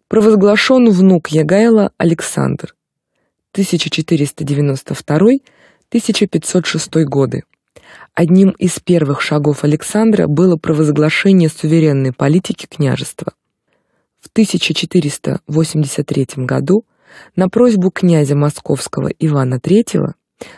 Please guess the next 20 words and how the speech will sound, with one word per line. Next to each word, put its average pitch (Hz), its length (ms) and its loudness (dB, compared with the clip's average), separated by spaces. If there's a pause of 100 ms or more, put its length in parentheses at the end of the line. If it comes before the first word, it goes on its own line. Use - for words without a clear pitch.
(120)
возвратить 202 640 0
территории 156 540 0
бывших 147 580 -4
русских - 480 -6
княжеств 190 640 -2 (440)
с - 120 -14
городами 160 640 0 (220)
Полоцк, - 640 -2 (100)
Смоленск, 165 760 0 (300)
Витебск - 580 -2 (440)
Александр 226 760 0
ответил 165 600 -2
отказом. 131 600 -6 (1040)
В - 120 -20
тысяча - 420 -4
четыреста - 500 -4
девяносто 135 480 -4
втором 131 400 -4
году 135 380 0 (360)
по 208 220 2